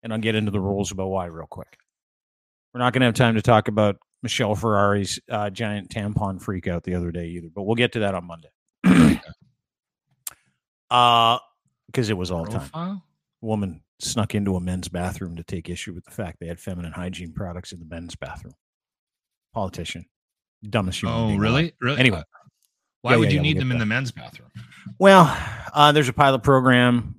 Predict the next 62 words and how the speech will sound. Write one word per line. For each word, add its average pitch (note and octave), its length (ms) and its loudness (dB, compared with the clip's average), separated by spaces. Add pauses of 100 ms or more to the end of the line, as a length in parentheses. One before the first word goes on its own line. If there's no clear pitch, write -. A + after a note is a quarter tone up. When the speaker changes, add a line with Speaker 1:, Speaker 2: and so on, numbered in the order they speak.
Speaker 1:
Uh, A#2 180 0
feminine B2 320 0
hygiene A#2+ 320 0
products A2+ 320 0
need A#2+ 100 -10
to A2+ 60 -8
be A2+ 100 -4
more, A2 180 -2
more A2 280 -2
readily A2 320 0
available. A2 540 -2
There G#2+ 140 -8
could B2+ 160 -6
be A2 100 -10
trans A2+ 420 -8
men A2 200 -6
that G#2+ 60 -10
might G#2+ 200 -8
wanna G#2+ 160 -4
go G#2+ 100 -4
use G#2 260 -6
that G#2+ 140 -6
washroom. G#2+ 800 -6
If A2+ 180 -12
there A2 120 -6
are A2 40 -2
no G#2+ 140 0
feminine G#2+ 320 -10
hygiene G#2 380 -14
products A2 340 -6
available G#2+ 460 -2
in G#2 240 -8
that A2+ 240 0
bathroom A2+ 460 -2
as G2+ 100 -12
they G#2+ 140 -6
are G2+ 120 -4
readily G#2 320 -8
available G2+ 360 -4
in F#2+ 60 -2
the F#2 80 -6
female B2 320 0
bathroom, A2 480 0
pilot G#2+ 260 -2
project G2 420 -8
says, F#2+ 240 -10
"Let's G2+ 200 -8
make G2+ 220 -6 (340)
feminine F#3 280 4
hygiene B2+ 380 2
products A2+ 340 0
available G2+ 400 0
for G#2 180 -4
everybody G2 400 -4
here B2 380 4
Speaker 2:
Okay. B2 240 -2
Speaker 1:
in G#2+ 100 -2
this G2+ 180 -6
Speaker 2:
All A2 60 -8
Speaker 1:
building." G#2 200 -2
Speaker 2:
right. E2+ 120 -10
Speaker 1:
So, - 280 -8